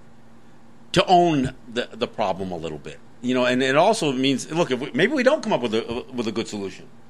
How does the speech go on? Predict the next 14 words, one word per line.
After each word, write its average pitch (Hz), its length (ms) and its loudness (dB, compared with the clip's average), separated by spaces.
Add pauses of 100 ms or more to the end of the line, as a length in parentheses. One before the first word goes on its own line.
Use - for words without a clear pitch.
(280)
Maybe 170 240 4
we, 202 260 4 (240)
maybe 208 320 6
collectively, 170 800 4 (300)
you 135 120 4
know, 147 160 2
even 170 300 6
as 151 120 4
we 143 200 4
reach 135 340 0
consensus 160 640 2
on 139 160 4
an 143 100 0
issue, 139 380 0